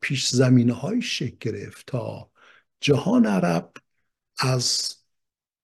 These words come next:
ظهور انقلابات و تحولات بنیادینی در اروپا ناامید بشه و توجهش معطوف به این بشود که پس قلب انقلابات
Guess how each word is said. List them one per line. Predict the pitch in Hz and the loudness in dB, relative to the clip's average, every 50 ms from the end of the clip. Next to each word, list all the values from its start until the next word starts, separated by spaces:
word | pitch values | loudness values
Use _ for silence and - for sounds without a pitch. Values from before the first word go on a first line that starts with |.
| - - | -4 0
ظهور | 139 123 110 117 139 151 135 - - 233 262 240 233 196 156 135 - - _ - | 0 0 2 4 4 4 4 6 6 8 8 8 8 6 4 4 2 0 _ 4
انقلابات | 139 131 139 131 107 127 131 131 123 123 123 - 220 185 135 - - 131 | 6 6 6 6 6 6 4 6 4 4 2 2 2 2 0 -4 -8 -8
و | 131 - | -8 -8
تحولات | - - - 127 127 147 127 127 139 185 147 - - | -8 -10 -6 -2 -2 0 2 2 2 2 0 0 -2
بنیادینی | - 127 127 131 131 127 123 120 117 120 120 165 196 165 139 127 120 - - - - | 0 4 6 8 8 8 6 6 2 2 2 4 4 6 6 6 4 4 0 -10 -2
در | - 143 185 226 - 440 | -2 0 2 4 4 4
اروپا | 165 151 131 120 - 113 107 - - - 120 _ _ _ _ _ _ - | 6 4 4 2 0 -6 -6 -6 -8 -12 -12 _ _ _ _ _ _ 2
ناامید | - 135 156 139 120 135 214 254 254 - | 2 4 4 4 4 6 4 4 4 2
بشه | 147 135 135 - - 131 120 113 - 107 | -4 -4 -4 0 0 2 0 0 -2 -6
و | 127 143 | -8 -8
توجهش | 131 - - 147 143 139 131 131 233 202 - - - | -6 -2 0 0 2 2 2 0 0 -2 -2 0 0
معطوف | 139 - - - - _ - - 247 320 277 - - | 0 0 0 -8 -14 _ -2 0 2 2 2 0 -2
به | - 185 | -2 0
این | 185 196 196 | 2 2 2
بشود | 196 196 - - 165 160 160 147 - | 2 2 0 0 -2 -2 -2 -2 -4
که | - - 151 151 147 147 - _ _ _ _ _ _ _ _ _ _ _ _ | -2 -2 0 0 -2 -4 -8 _ _ _ _ _ _ _ _ _ _ _ _
پس | - 139 131 - - _ _ _ _ _ _ _ _ _ _ _ _ _ _ _ _ _ _ _ _ _ _ _ _ _ _ | -6 -4 -4 -4 -6 _ _ _ _ _ _ _ _ _ _ _ _ _ _ _ _ _ _ _ _ _ _ _ _ _ _
قلب | - 185 214 208 196 151 117 120 110 107 107 - - _ _ _ _ _ _ _ _ _ _ _ _ _ - - | -2 0 2 2 2 0 -2 -4 -6 -6 -8 -12 -16 _ _ _ _ _ _ _ _ _ _ _ _ _ 0 4
انقلابات | 143 131 113 120 123 120 117 117 143 196 254 302 - - - - | 4 4 4 4 2 2 2 2 2 2 2 -2 -6 -12 -20 -20